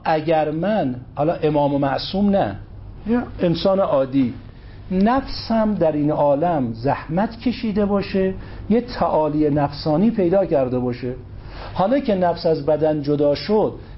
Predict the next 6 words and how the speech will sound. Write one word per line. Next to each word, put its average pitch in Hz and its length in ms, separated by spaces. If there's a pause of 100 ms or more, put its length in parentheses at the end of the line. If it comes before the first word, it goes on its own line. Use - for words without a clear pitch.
به 165 80
اندازه 160 680
اون 185 420 (220)
تعالی 160 580
که 165 180
داره 160 520